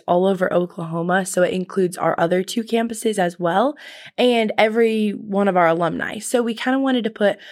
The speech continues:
a more Western or country spin on it,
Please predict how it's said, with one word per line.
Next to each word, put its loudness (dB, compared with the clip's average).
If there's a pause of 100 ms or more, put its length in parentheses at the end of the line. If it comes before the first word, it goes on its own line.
(160)
a 0
more 2
Western 0
or 0
country -2
spin -2
on 2
it, 2